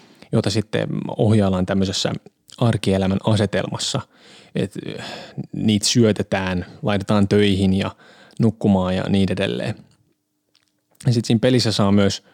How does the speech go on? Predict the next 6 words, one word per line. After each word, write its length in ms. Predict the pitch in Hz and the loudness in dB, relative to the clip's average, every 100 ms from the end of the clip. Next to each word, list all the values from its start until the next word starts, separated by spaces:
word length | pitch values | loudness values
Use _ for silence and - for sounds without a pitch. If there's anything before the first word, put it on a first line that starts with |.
| _ _ _ - | _ _ _ -16
ö, 60 | - | -8
suunnitella 1000 | - 147 131 117 104 95 95 92 92 - _ _ - - | 0 4 4 4 2 0 0 -2 -6 -16 _ _ -14 -4
ja 120 | 110 | -2
rakentaa 400 | 107 107 98 98 | 0 0 0 2
oman 260 | 104 98 90 | 2 2 2
talon. 380 | 98 98 - | -2 -2 -6